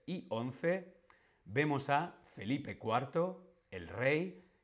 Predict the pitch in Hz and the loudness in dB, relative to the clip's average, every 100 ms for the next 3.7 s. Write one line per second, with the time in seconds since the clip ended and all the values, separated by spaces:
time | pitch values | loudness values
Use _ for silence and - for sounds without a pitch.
0 | _ 175 151 120 110 - 135 135 147 151 | _ -4 -2 -2 -2 2 0 2 0 0
1 | - 98 95 95 110 127 139 143 147 113 | -4 -8 -6 -4 0 0 0 -2 -6 -2
2 | 120 120 147 - 95 90 82 85 _ 104 | 2 2 0 -6 -10 -8 -10 -12 _ -4
3 | 98 92 123 120 95 82 76 | -2 -2 -2 -2 -4 -6 -8